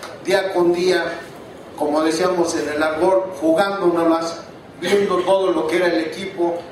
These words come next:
todo lo que ya se ha marcado, que era equipo obsoleto, viejo, y que nosotros repetidamente lo, lo, lo veníamos comunicando, que necesitábamos hacer nuevas instalaciones, nuevo cableado, nuevo equipo.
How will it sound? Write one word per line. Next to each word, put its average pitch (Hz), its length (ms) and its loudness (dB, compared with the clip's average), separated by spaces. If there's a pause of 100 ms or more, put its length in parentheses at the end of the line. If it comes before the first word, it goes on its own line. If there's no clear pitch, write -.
(220)
todo 196 260 4
lo 165 180 0
que 156 120 -2
ya 190 140 2
se 190 140 -2
ha 170 60 0
marcado, 165 640 0 (300)
que 175 120 2
era 175 280 0
equipo 185 260 0
obsoleto, 165 760 0
viejo, 165 560 0 (280)
y 139 80 -10
que 165 160 0
nosotros 175 760 2
repetidamente 175 920 -4
lo, 147 180 2 (180)
lo, 143 360 2 (320)
lo 151 120 2
veníamos 185 500 2
comunicando, 165 840 2
que 156 100 -2
necesitábamos 156 720 0
hacer 175 460 2 (440)
nuevas 185 360 2
instalaciones, 165 840 0
nuevo 180 300 2
cableado, 160 600 2
nuevo 175 400 2
equipo. 185 500 0